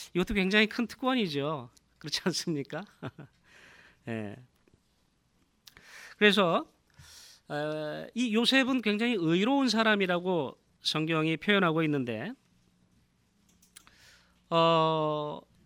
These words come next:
정혼을 한 상태에서, 그러니까 약혼과 같은 거예요.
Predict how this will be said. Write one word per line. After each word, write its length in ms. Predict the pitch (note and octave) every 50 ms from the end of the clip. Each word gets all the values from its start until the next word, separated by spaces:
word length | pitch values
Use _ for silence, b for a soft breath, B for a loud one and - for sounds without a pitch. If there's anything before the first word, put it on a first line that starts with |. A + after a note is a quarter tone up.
| - -
정혼을 540 | - - F3 G3+ A#3+ C#4 C#4 C4+ C4+ A#3+ A#3+
한 140 | B3 A#3+
상태에서, 920 | A3 A3+ A3 A3 G3+ - G#3 G3+ E3 C#3 B2+ A#2+ - F#3 F#3+ D#3 B2 - _ _ _ _ _ _
그러니까 220 | - E3+ D3+ - -
약혼과 400 | - - - G3+ G#3+ G#3+ A3+ G#3
같은 260 | F3+ C#3 - D#3 C#3+
거예요. 320 | C3+ B2+ A#2 A2+ A2+ -